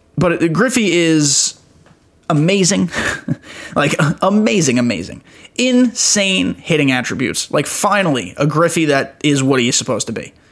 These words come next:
Insane in the field. Like, absolutely bonkers in the field.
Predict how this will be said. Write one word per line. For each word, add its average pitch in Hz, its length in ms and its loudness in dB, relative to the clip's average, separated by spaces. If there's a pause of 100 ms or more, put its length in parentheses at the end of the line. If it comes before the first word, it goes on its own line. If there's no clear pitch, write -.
(640)
Insane 208 840 2
in 160 200 0
the 139 60 0
field. 196 520 2 (800)
Like, 147 200 -2
absolutely 175 600 0
bonkers 156 540 2
in 156 80 0
the 147 60 0
field. 127 400 -2